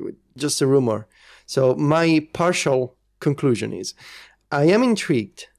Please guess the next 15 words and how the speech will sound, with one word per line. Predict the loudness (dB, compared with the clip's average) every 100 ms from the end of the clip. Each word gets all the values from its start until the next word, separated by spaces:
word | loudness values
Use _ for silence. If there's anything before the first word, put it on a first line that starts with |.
| _
especially | -8 -8 0 2 2 0 0 -2
for | -4 2 4 4 2 0 -8
the | -6 -4 -4
stylus | -6 -4 -2 2 4 2 0
aspect, | -2 0 -2 -2 -10 -18 -6
and | -2 0
especially | 0 -2 -2 -2 0 0 0
even | 0
more | -2 2 4 4
for | 2 -4
the | -6
multitasking. | -6 -8 -10 -10 -10 -12 -14 -20 _ -20 -20 -20 -20 _ _ _ _ -16
But | -8 -2 0
I | 0 2
have | 2 0 -4